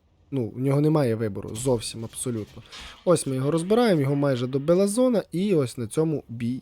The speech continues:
закінчено. Дякую всім велике за увагу.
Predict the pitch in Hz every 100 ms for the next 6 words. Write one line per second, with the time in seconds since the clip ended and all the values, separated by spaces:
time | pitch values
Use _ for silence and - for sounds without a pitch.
0 | - 117 120 - 120 104 - 87 - _
1 | _ _ _ _ _ _ _ _ - 151
2 | 165 143 135 117 - 151 120 - 117 135
3 | 147 139 117 110 101 - - - - -
4 | 123 139 139 - 147 143 165 202 156 117